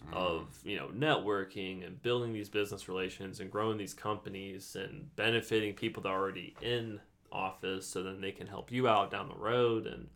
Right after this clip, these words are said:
Speaker 2: yeah, that's a good point. Maybe that's why
Speaker 1: Mm-hmm.
Speaker 2: they get so, you, you end up being so old by the time you get to that
Speaker 1: Yeah,
Speaker 2: position.
Speaker 1: dude, it's,
Speaker 2: You
Speaker 1: you,
Speaker 2: know?
Speaker 1: you have so much power by that point where it's like,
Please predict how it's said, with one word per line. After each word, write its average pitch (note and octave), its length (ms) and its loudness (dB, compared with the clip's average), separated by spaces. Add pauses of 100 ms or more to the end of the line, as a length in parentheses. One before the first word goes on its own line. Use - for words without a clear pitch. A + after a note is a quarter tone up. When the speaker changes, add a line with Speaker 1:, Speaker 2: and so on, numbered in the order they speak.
(840)
Speaker 2:
yeah, B2 100 6
that's G3+ 160 6
a C4+ 40 6
good B3 160 6
point. C3+ 300 2
Maybe A2+ 160 2
that's A#2+ 320 4
why G2+ 120 4
Speaker 1:
Mm-hmm. F#2+ 80 0
Speaker 2:
they G2 140 2
get G2 240 0
so, G2 380 0
you, A2+ 260 -2
you B2 240 4
end C#3 120 8
up - 100 2
being C3 260 8
so G#2+ 120 0
old G2 160 2
by F#2+ 180 2
the F#2 60 -4
time G2 220 -4
you F#2 40 -6
get - 140 -4
to - 80 -12
that - 140 0
Speaker 1:
Yeah, D4 60 0
Speaker 2:
position. E4 420 2
Speaker 1:
dude, D#4+ 440 2
it's, - 240 -6
Speaker 2:
You - 120 -4
Speaker 1:
you, A#3 60 4
Speaker 2:
know? A#3 140 8
Speaker 1:
you F#3 200 4
have E3 160 6
so E3+ 160 4
much D3 200 4
power C#3 280 10
by A#2+ 160 4
that A#2 220 4
point A2+ 360 0
where G#2 180 4
it's G#2+ 160 0
like, F#2+ 380 0